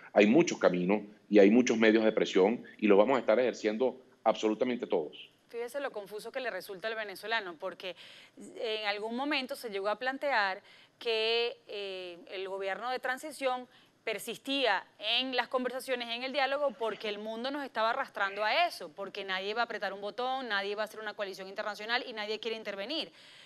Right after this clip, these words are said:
Speaker 2: Pero es Estados Unidos el que nos está diciendo que no cree en el diálogo, que hay que pasar a la acción. Incluso la propia Colombia, a través de su canciller, que conversó con nosotros en este programa, nos, ellos, o-, obviamente ellos no creen en el diálogo porque Noruega fue la que propició el tema de los acuerdos de paz y ya sabemos en qué resultado.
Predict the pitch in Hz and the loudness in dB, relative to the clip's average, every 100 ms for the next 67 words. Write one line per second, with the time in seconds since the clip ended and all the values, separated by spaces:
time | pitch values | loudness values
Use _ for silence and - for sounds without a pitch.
0 | - - 233 247 320 - 339 349 311 277 | -10 -2 0 0 -2 2 2 2 -2 -4
1 | 339 294 240 214 220 226 285 302 269 247 | -4 -4 -6 -6 -6 -4 -6 -4 -6 -4
2 | 269 381 294 175 165 143 - - _ _ | -4 -4 -6 -6 -6 -8 -16 -20 _ _
3 | _ _ 240 226 247 269 254 302 330 233 | _ _ -4 0 0 0 -2 -2 0 -2
4 | - 233 202 247 233 240 285 311 254 240 | -4 -6 -6 -12 -10 -8 -4 -4 -2 -4
5 | 285 269 285 285 240 214 233 247 _ _ | -4 -2 0 0 0 -2 -2 -2 _ _
6 | - 208 208 214 220 277 269 277 277 262 | -10 -4 -2 -4 -4 -6 -6 -4 -4 -4
7 | 240 202 185 190 202 240 247 208 226 247 | -10 -8 -10 -10 -10 -12 -12 -14 -12 -14
8 | 226 208 240 247 254 262 208 208 202 214 | -14 -12 -12 -8 -2 -2 -2 -6 -10 -14
9 | - _ 233 233 302 - 269 262 247 285 | -18 _ -8 -6 -8 -4 -4 0 0 2
10 | 302 285 302 269 269 277 277 269 247 262 | 0 -4 -6 -6 -2 -2 -2 -4 -2 0
11 | 269 277 254 254 262 277 302 277 277 269 | 0 -2 -4 -6 -4 2 4 4 0 -2
12 | 254 254 254 254 277 277 269 247 247 269 | -4 -4 -4 -6 -6 -6 -4 -6 -6 -4
13 | 262 247 233 254 254 269 269 226 233 240 | -4 -2 -4 -4 -4 -4 -4 -6 -6 -8
14 | 254 240 220 202 233 220 190 339 233 | -8 -6 -6 -4 -8 -10 -4 -2 -2